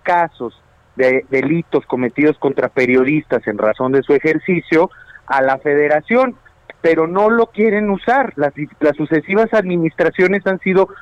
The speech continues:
muy reticentes, incluso hemos tenido que litigar para que los casos los atraigan. Y, y eso, pues, evidentemente, dejarlo en manos de las fiscalías locales, donde los funcionarios que las componen muchas de las veces son,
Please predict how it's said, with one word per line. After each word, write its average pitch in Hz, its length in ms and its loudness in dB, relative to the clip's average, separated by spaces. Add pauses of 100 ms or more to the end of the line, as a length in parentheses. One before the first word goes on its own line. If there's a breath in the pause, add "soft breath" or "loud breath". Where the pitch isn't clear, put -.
(160 loud breath)
muy 190 240 2
reticentes, 196 840 0
incluso 170 400 0
hemos 185 220 0
tenido 160 320 2
que 156 200 0
litigar 156 760 0 (360 soft breath)
para 143 200 0
que - 120 -6
los 135 180 -2
casos 165 360 -4
los 147 200 -2
atraigan. 147 600 -2 (500 soft breath)
Y, 151 260 0
y 180 120 4
eso, 196 260 0
pues, - 240 -4
evidentemente, 185 800 0
dejarlo 180 500 0
en 190 100 -2
manos 160 400 -4
de 123 100 0
las 123 180 -2
fiscalías 143 480 -2
locales, 131 540 -2 (360)
donde 135 240 0
los 135 160 2
funcionarios 156 600 -2
que 180 120 -2
las 151 160 0
componen 139 580 -2
muchas 170 300 -2
de 165 100 4
las 143 180 0
veces 135 320 0
son, 143 180 0